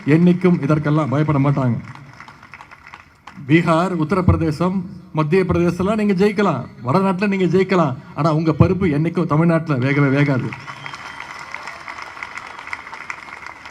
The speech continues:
ஏன்னா தமிழ்நாட்டுக்குன்னு ஒரு தனி குவாலிட்டி இருக்கு, தனி கேரக்டர் இருக்கு, தனித்துவம் இருக்கு. நாங்க கிறிஸ்துமஸ் அன்னைக்கு கேக்க இஸ்லாமியர்களுக்கும் சேர்த்து அனுப்புவோம்.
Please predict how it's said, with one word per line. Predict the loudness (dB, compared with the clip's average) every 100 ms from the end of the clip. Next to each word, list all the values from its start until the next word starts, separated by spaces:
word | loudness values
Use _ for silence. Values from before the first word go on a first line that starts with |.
| -18 -18 -18 -18 -4
ஏன்னா | 2 2
தமிழ்நாட்டுக்குன்னு | 4 2 4 2 0 2 2 4
ஒரு | 2 2
தனி | 2 2
குவாலிட்டி | 0 0 0 0 0
இருக்கு, | 0 0 -2
தனி | -2 0 0 0
கேரக்டர் | -2 0 0 0
இருக்கு, | -2 -2 -4 -8 -4
தனித்துவம் | 0 2 2 2 4
இருக்கு. | 4 2 0 -4 -6 -16 -20 -20 -20 -20 -20 _ _ _ _ _ _ _ _ _ _ _ _ _ _ _ _ _
நாங்க | 0 0 2
கிறிஸ்துமஸ் | 2 4 2 2
அன்னைக்கு | 2 0 0 -2 -2 -6
கேக்க | -2 -2 0 0
இஸ்லாமியர்களுக்கும் | 0 0 2 2 2 0 0 0
சேர்த்து | 0 0 2
அனுப்புவோம். | 2 2 -2 -2